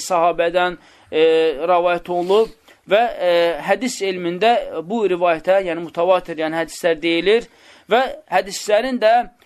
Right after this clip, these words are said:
yəni ləfzləri, yəni cürbəcür gəlib və, e, və həqiqətən də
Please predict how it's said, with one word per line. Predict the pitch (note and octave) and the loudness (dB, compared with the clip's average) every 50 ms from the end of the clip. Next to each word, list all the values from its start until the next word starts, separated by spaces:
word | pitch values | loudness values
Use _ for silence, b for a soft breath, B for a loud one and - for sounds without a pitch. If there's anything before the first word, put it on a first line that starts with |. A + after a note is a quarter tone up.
| b | b
yəni | E3+ F3+ F3+ F#3 F3+ F3+ F#3+ | -2 0 0 0 -2 -2 -2
ləfzləri, | G3+ G3 G3 - - - G3 F#3+ F#3 G3 G3 | -2 -2 -4 -10 -8 -2 0 0 0 0 -2
yəni | F#3 F3+ F3 | -4 -4 -4
cürbəcür | D3+ D3 G#3 F#3 F3 F#3 F#3 F3+ F#3 G#3 G#3+ F#3 | -8 -8 -10 -6 0 0 0 0 -2 -10 -8 -2
gəlib | E3+ G3 F#3 G#3 A#3 B3+ B3+ - b b b b b - | 0 0 2 2 2 0 0 -6 b b b b b 0
və, | A3 B3+ C4 A#3 - | 0 2 2 0 -2
e, | E3 F#3 F#3 F#3 F#3 F#3 F3+ F3+ F3+ F3+ F3 E3+ D#3 - - - _ | -2 0 2 4 4 4 4 4 2 0 0 -2 -4 -6 -10 -14 _
və | _ - F#3 G#3 G3 | _ -2 -2 0 0
həqiqətən | G3 A3 A#3+ B3+ B3 - - G#3 G3 G3+ G3 | 2 0 0 0 -2 -2 -4 -4 -2 0 2
də | B3 B3+ | 2 2